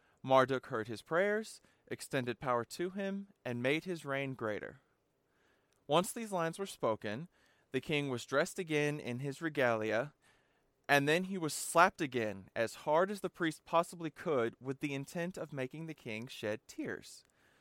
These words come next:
The idea was to further demonstrate the king's submission to Marduk. The return of the king's crown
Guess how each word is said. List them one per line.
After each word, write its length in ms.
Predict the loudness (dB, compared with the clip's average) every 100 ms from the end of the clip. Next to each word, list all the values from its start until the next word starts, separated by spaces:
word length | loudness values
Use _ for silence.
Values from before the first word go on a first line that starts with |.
| _ _ _ _ _ _
The 140 | 4
idea 440 | 6 4 2 2 2
was 180 | 2 -2
to 140 | -8
further 380 | -6 -2 0 0
demonstrate 720 | 0 0 -2 -4 -4 -2 -2
the 80 | -6
king's 320 | -6 -6 -6
submission 500 | -8 -4 -4 -4 -8 -6
to 160 | -6
Marduk. 540 | -2 -2 -2 -4 -8 -20 _ _ _ _ _ _ _ _
The 80 | 0
return 380 | 0 2 0 0
of 100 | -2
the 80 | -6
king's 300 | -6 -6 -8
crown 540 | -4 -2 2 0 -2